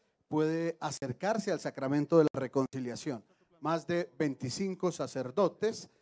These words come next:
en la parte trasera de esta tarima encontrarán ustedes en diferentes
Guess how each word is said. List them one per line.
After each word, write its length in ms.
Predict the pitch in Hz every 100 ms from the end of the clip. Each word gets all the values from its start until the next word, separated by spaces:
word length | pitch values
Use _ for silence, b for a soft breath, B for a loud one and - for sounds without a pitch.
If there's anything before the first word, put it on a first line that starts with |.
| _ _ _
en 220 | 127 127
la 120 | 120 -
parte 600 | 160 156 - 156 - _
trasera 760 | 139 123 - - 185 147 180 - _ _ _
de 180 | 139
esta 440 | 139 - - 156 - _
tarima 640 | 156 165 185 185 143 220 240 _ _ _
encontrarán 760 | 147 139 170 190 202 202 196 196
ustedes 480 | 196 - 175 196 202 -
en 220 | 175 139
diferentes 840 | 185 254 202 160 160 156 170 160